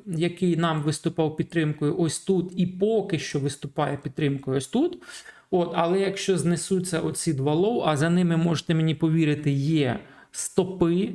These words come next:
є ліквідації, то ми запросто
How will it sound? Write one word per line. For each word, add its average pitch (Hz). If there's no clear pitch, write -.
є 147
ліквідації, 143
то 247
ми 196
запросто 247